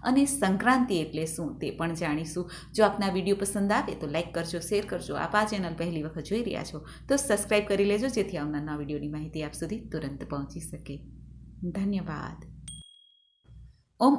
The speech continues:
આદિત્યાય વિદ્મહે દિવાકરાય ધીમહિ તન્નઃ સૂર્ય પ્રચોદયાત.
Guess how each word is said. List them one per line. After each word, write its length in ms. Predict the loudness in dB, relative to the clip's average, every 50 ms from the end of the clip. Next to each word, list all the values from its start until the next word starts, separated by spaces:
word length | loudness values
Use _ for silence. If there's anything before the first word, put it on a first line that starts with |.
| 6 6 6
આદિત્યાય 800 | 6 6 4 2 0 0 2 6 8 8 10 8 8 6 4 4
વિદ્મહે 540 | 2 0 0 0 0 -2 0 0 0 0 0 -2 -2 -2
દિવાકરાય 760 | 2 4 4 4 4 4 2 2 4 4 6 4 4 4 2 0 -2
ધીમહિ 540 | -2 0 0 0 0 -2 -2 -2 -2 -2 -2 -4 -4 -8 _ _ -20 -20 2 4
તન્નઃ 420 | 6 6 8 6 6 4 2 0 -2 -2 0 0
સૂર્ય 400 | 2 6 6 6 6 6 2 2 2
પ્રચોદયાત. 760 | 0 0 0 0 -2 -2 0 0 0 0 -2 -4 -6 -8 -12